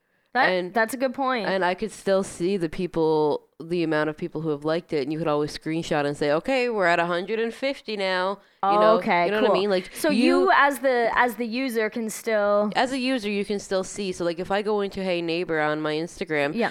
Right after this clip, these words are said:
Speaker 2: I can see all the people that have liked our last post.
Speaker 1: Oh, okay.
Speaker 2: But if
Speaker 1: Guys,
Speaker 2: you
Speaker 1: how am
Speaker 2: go
Speaker 1: I, h-, literally, how am I in a technology industry in both my <laughs> professional job and my personal venture? Like,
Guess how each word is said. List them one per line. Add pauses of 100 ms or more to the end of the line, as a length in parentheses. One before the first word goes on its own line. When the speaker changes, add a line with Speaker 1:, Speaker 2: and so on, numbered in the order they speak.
(160)
Speaker 2:
I
can
see
all
the
people
that
have
liked
our
last
post. (160)
Speaker 1:
Oh,
okay.
Speaker 2:
But (260)
if
Speaker 1:
Guys,
Speaker 2:
you
Speaker 1:
how
am
Speaker 2:
go
Speaker 1:
I,
h-,
literally,
how
am
I
in
a
technology
industry (200)
in
both
my
<laughs>
professional (100)
job
and
my
personal (680)
venture? (220)
Like,